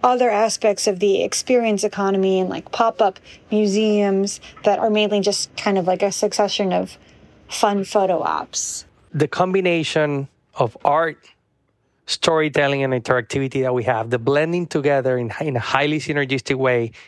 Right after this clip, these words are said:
Speaker 2: is something that has never been done before. Every time you come out, out of a Meow Wolf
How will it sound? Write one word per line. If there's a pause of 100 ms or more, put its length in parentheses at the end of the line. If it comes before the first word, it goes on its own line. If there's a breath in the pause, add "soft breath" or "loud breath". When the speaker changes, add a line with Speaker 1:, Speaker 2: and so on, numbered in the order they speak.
(180 loud breath)
Speaker 2:
is
something
that
has
never (120)
been
done
before. (460)
Every
time
you
come
out,
out
of
a
Meow
Wolf